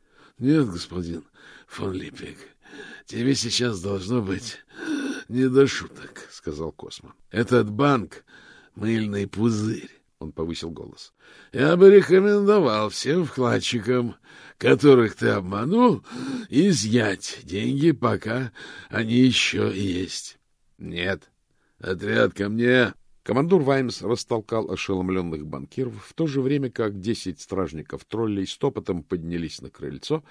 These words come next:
и выстроились плечо к плечу перед банковскими дверями. — Ты совсем спятил, господин? — спросил Ваймс, встав нос к носу с Космо. — Мне показалось,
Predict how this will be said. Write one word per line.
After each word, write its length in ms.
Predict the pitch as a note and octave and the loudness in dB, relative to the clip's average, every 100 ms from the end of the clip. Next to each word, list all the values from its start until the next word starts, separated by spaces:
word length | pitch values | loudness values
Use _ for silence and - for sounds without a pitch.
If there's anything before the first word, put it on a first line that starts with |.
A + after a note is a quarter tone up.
| - - _ | -20 -20 _
и 100 | E3+ | 0
выстроились 680 | F3+ F3+ - C#3+ C#3+ C3 - | 2 0 -2 -2 0 -2 -6
плечо 400 | - G#2 G2+ G2+ | -8 -8 -6 -8
к 80 | - | -8
плечу 400 | E2 D#2 - D3 | -14 -12 -10 -10
перед 260 | G2 D2+ | -8 -10
банковскими 640 | D2 D#2+ D#2 - - E2+ D#2 | -10 -10 -12 -18 -18 -16 -14
дверями. — 480 | D2+ C#2+ - - _ _ _ _ | -14 -16 -18 -20 _ _ _ _
Ты 420 | - - G2 E2 - _ _ _ | -6 -4 -4 -6 -14 _ _ _
совсем 500 | - F2 F2+ B2 D3 | -12 -8 -4 -2 -4
спятил, 520 | - F#2+ D#2+ - - | -4 -8 -10 -12 -16
господин? — 600 | - - - D#2 D2+ D2 _ _ _ | -18 -16 -14 -12 -14 -18 _ _ _
спросил 440 | - F2 - D2+ | -8 -6 -6 -6
Ваймс, 320 | E2 G2 F#2+ | -6 -6 -8
встав 420 | - - F2+ D#2+ | -12 -10 -10 -10
нос 280 | - F2 E2+ | -12 -12 -12
к 40 | - | -12
носу 300 | E2+ D#2 E2+ | -12 -12 -16
с 80 | |
Космо. — 400 | - C#2 - - _ _ _ _ _ _ _ - | -14 -14 -14 -20 _ _ _ _ _ _ _ -16
Мне 240 | D#3+ - | -10 -8
показалось, 880 | E2+ F2+ - D#2 E2+ G#2 - - - | -8 -8 -6 -8 -6 -8 -8 -10 -18